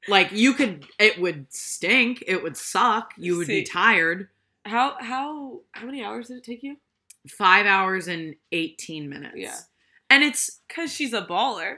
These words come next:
Speaker 2: It take me ten. <laughs>
Speaker 1: No, but you would do it. But my thing is, like, it
Speaker 2: 'Cause
Speaker 1: was
Speaker 2: I'm
Speaker 1: a
Speaker 2: competitive. <laughs>
Speaker 1: Well, yeah. I think that's, like, where we are on the same channel. Like, we'll do it.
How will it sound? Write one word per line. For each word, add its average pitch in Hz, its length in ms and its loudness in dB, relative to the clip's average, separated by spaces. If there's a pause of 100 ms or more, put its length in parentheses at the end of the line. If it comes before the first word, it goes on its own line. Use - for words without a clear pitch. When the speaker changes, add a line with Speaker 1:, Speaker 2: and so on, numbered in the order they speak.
(120)
Speaker 2:
It 320 140 2
take 302 220 6
me 302 160 4
ten. 320 400 6 (100)
<laughs> - 100 -12
Speaker 1:
No, 247 560 10 (100)
but 240 200 6
you 208 120 0
would 180 140 2
do 190 240 6
it. 202 200 0 (480)
But 247 160 4
my 277 220 10
thing 311 220 0
is, 254 100 2
like, 233 220 2
it 220 100 6
Speaker 2:
'Cause 233 120 -2
Speaker 1:
was 233 80 4
Speaker 2:
I'm 226 120 8
Speaker 1:
a 208 60 4
Speaker 2:
competitive. 196 880 2
<laughs> - 60 -4
Speaker 1:
Well, 214 160 4
yeah. 208 340 4 (720)
I 196 100 10
think 220 400 0
that's, 185 280 4
like, 185 160 -2
where 175 340 2
we 165 200 0
are 160 120 0
on 156 160 -4
the 151 60 -10
same 147 260 -6
channel. 160 580 -10 (160)
Like, 160 320 -2 (540)
we'll 170 200 0
do 151 200 -2
it. - 180 -16